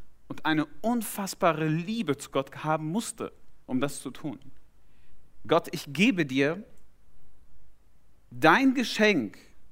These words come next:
was mir am allerwertvollsten ist, vermutlich, gebe ich dir hier als Opfer.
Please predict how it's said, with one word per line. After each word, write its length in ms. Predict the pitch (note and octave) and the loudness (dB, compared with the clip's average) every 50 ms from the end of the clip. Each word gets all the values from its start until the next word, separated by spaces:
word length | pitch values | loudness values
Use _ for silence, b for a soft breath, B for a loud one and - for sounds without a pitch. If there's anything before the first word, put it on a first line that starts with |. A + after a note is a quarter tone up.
| - - | -10 -8
was 160 | B2 - - | -6 0 4
mir 80 | D#3+ | 4
am 100 | D3+ D3+ | 6 6
allerwertvollsten 920 | - G3+ G#3 F#3 D#3+ D3+ F#3+ G#3 G3+ - D#3+ B2+ A2+ - - - - B2 | 8 8 8 8 8 6 2 2 2 0 -2 -2 -2 -2 -6 -8 -8 -8
ist, 420 | A#2 A#2 C3+ E3 - - - - - - - - - - - | -6 -6 -6 -8 -10 -12 -14 -12 -12 -12 -14 -14 -16 -16 -10
vermutlich, 720 | - B2+ A#2 B2 D3 E3+ - - A2 B2 E3 - - - - - - - - - - - - - - - - - - - - | -6 -4 -2 -2 -4 -4 -6 -8 -10 -10 -10 -10 -10 -8 -8 -10 -12 -14 -14 -12 -10 -10 -8 -8 -10 -10 -10 -10 -10 -10 -8
gebe 320 | A2 A2 C3+ D3 C#3 C#3 | -4 0 0 0 0 0
ich 140 | C3 - - | -4 -6 -6
dir 120 | - C3+ A#2 | -8 -8 -6
hier 220 | A#2 C#3 C3+ B2 | -4 -4 -4 -4
als 180 | A2+ A#2 - - | -4 -8 -8 -10
Opfer. 360 | B2 A2 - - - - | -10 -10 -10 -12 -12 -12